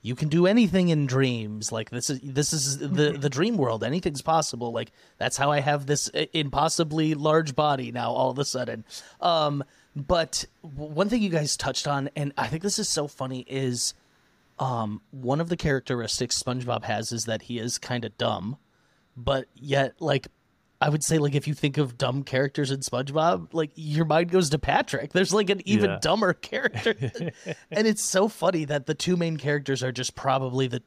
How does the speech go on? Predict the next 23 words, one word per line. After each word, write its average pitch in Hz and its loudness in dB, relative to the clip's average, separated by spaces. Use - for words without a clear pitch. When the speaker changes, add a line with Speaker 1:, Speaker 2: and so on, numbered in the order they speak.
Speaker 1:
two 131 -2
dumbest 131 0
of 190 2
the 208 2
whole 220 4
Speaker 2:
<laughs> - -2
Speaker 1:
series, 233 -2
and, 214 -4
like, 185 -2
a 160 2
lot 165 2
of 190 2
it 185 6
is 180 4
Squidward - -2
<laughs> - -6
making - -4
fun - -6
of - -20
them 214 -4
and 202 -4
being 202 -4
sarcastic. 160 -4